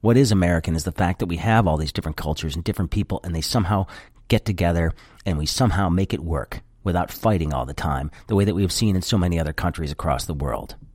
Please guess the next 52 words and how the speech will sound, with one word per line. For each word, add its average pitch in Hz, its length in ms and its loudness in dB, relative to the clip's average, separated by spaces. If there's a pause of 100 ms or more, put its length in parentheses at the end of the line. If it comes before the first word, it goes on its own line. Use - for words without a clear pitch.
(120)
over 85 300 0
ethnic 87 380 -2
reasons. 78 400 -4
We 139 80 2
still 135 260 4
have 98 220 2
our 82 120 0
racial 80 380 -2
issues, 87 400 -4
absolutely, 82 680 -2
and 67 60 -6
we - 60 -2
still - 180 -2
have 90 140 -2
distrust, 110 480 2
and 82 100 -4
we 82 60 -2
still - 200 -2
have 78 180 -2
fear. 69 460 -8 (580)
But - 100 -4
for 123 100 -2
the 95 100 0
most 143 340 4
part, - 280 -14 (300)
the 92 100 -2
vast 120 280 2
majority 113 400 4
of 80 80 0
us 85 80 -4
get 110 180 2
along 107 320 4
with 98 120 2
it 87 80 0
just 101 240 -2
fine, 117 300 4
and 92 80 4
it 90 120 0
doesn't 92 360 0
bother 98 380 6
us. - 300 -6 (1300)
So - 120 -2
I 101 40 4
think 165 200 4
the 139 80 6
one 156 200 8
thing 160 160 4
that 156 80 4
we 139 120 6
need 135 200 6
to 113 60 0
do, 90 280 2